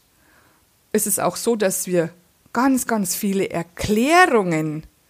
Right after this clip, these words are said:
hinter einem Nein anschließen, die es gar nicht braucht.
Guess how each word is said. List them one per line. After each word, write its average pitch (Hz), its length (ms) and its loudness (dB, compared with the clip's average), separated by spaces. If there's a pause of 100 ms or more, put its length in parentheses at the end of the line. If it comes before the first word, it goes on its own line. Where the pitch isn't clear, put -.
(200)
hinter 240 560 4
einem 180 420 0
Nein 175 360 2
anschließen, 233 840 2 (320)
die 202 160 -2
es 180 240 -4
gar 160 180 -4
nicht 160 320 -8
braucht. - 760 -2